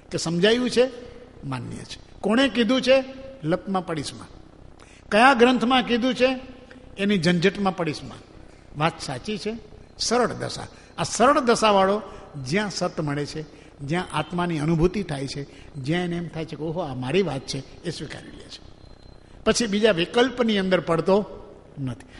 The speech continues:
એવી સરળ દશા કરી લઈશ તો જેના પરિણામમાં નિત્ય શાશ્વત સુખ સ્વરૂપ એવું આત્મજ્ઞાન થઈ સ્વરૂપ આવિર્ભાવ થાય છે.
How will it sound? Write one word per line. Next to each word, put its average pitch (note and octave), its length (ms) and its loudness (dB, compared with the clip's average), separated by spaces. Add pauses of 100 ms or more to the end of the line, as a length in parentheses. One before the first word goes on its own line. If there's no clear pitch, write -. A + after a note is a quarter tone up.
(140)
એવી A3 200 6
સરળ G#3 300 2
દશા F3+ 300 0
કરી E3+ 260 0
લઈશ C#3 200 -4 (680)
તો F3+ 180 2
જેના E3 480 -2
પરિણામમાં D#3 600 -2
નિત્ય D#3 480 -4
શાશ્વત D3+ 500 -6 (140)
સુખ G3+ 180 -4
સ્વરૂપ E3 360 -2
એવું D#3+ 300 0
આત્મજ્ઞાન C#3 640 -4 (840)
થઈ D3+ 160 -2
સ્વરૂપ D3 540 -6
આવિર્ભાવ C3 420 -4
થાય - 320 -14
છે. - 300 -16